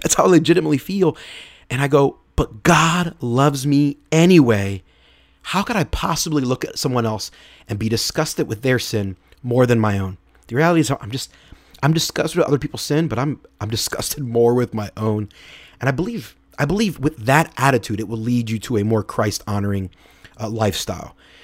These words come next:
And so, is it wrong for you to hate homosexuality? I think the answer is no. I, I think it's appropriate to hate, hate homosexuality, but, but I, but I think we, I think there's a right way to hate homosexuality.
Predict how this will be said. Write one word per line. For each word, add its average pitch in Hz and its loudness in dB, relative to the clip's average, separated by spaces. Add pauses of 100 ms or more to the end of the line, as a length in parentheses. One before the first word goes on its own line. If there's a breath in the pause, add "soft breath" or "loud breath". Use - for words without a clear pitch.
(280 soft breath)
And 135 -4
so, 143 4
is 170 6
it 196 4
wrong 156 8
for - -2
you 165 2
to 156 4
hate 151 2
homosexuality? 196 2
I 131 -4
think 247 -4
the 175 0
answer 147 0
is 113 -2
no. 107 4
I, 123 2
I - -8
think 127 0
it's - -6
appropriate 117 0 (320 loud breath)
to 127 0
hate, 117 2
hate 117 2
homosexuality, 107 0
but, 98 -4 (640 soft breath)
but 120 0
I, 110 2
but 113 0
I 110 2
think 131 -2
we, 123 -6
I - -6
think 151 0
there's 123 2
a 110 0
right 120 2
way 113 6
to 113 -6
hate 113 0
homosexuality. 107 -4